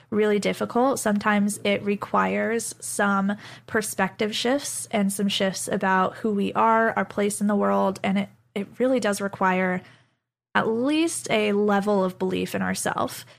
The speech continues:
If you don't believe in yourself now that you are a person who deserves to have an ebook, then you have to believe that you will believe that of yourself in the future. And you, you need to be actively trying to work towards that in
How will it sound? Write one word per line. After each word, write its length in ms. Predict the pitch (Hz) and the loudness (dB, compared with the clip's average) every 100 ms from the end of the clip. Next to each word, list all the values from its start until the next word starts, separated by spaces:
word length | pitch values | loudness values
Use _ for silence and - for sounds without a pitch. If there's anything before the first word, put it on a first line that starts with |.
| - | -6
If 140 | 220 | -2
you 80 | 220 | 2
don't 180 | 240 240 | 2 2
believe 320 | 240 220 226 | 0 2 0
in 80 | 208 | 0
yourself 400 | 190 - 185 190 | 0 0 0 2
now 420 | 185 185 196 247 | 0 2 2 2
that 120 | 214 | 0
you 160 | 202 - | 0 2
are 240 | 190 196 | 2 2
a 20 | |
person 480 | 196 196 190 208 202 | 0 -2 0 2 2
who 140 | 202 | 2
deserves 580 | 196 180 185 175 196 208 | 0 -2 -2 0 -2 -2
to 100 | - | -4
have 220 | 214 226 | -2 0
an 80 | 240 | -2
ebook, 460 | 226 247 285 294 - - - - | -2 0 0 0 -4 -16 -20 -8
then 260 | 196 214 220 | 0 2 2
you 120 | 208 | 0
have 280 | 208 202 - | 0 -2 -2
to 80 | |
believe 540 | 226 202 196 190 214 208 | -2 0 0 0 -2 0
that 260 | 190 170 | -2 -2
you 240 | - 208 208 | -4 -2 0
will 320 | 208 202 196 | 2 2 2
believe 760 | 196 - 196 196 254 294 285 202 | -2 -2 0 2 2 0 -2 0
that 380 | 180 170 - - | 2 0 -2 -4
of 120 | 190 | -2
yourself 460 | 185 - 185 175 - | -2 0 0 0 -2
in 140 | 185 | -2
the 60 | 185 | -2
future. 580 | - 160 - 87 226 - - - - | -4 -6 -4 -4 -6 -8 -16 -14 -2
And 200 | 190 202 | 0 2
you, 100 | 202 240 | 0 -4
you 180 | 226 214 | -2 0
need 220 | 208 208 | 0 0
to 100 | 226 | -2
be 220 | 214 208 - | -2 0 2
actively 520 | 185 - 196 196 185 | 2 0 -4 -2 -2
trying 420 | - 180 175 190 | -2 -2 0 -2
to 120 | 196 | -2
work 260 | 196 180 - | -2 -2 -4
towards 380 | - 185 185 - | -4 -2 -2 0
that 300 | 233 269 | 2 2
in 120 | 220 | 0